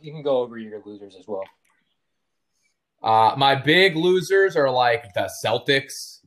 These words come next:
Speaker 2: were a pretty big loser. I think the Bucks actually are kind of, like, incomplete, not known.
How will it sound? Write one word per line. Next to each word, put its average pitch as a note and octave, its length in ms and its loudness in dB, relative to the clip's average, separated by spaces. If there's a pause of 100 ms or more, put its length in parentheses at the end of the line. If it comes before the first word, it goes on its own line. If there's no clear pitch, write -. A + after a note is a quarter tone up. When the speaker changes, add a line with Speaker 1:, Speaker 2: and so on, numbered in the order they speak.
(300)
Speaker 2:
were C#3 140 2
a C3+ 40 0
pretty C#3+ 240 2
big C3+ 220 -2
loser. C#3 480 -2 (420)
I F3 140 2
think - 260 -2
the C#3+ 240 0
Bucks C#3 400 0
actually D#3 600 0
are C#3 200 0
kind C#3 280 -4
of, C3 160 -4
like, A2 240 -4 (1120)
incomplete, E3+ 920 2 (240)
not C#3 360 2
known. C#3 440 2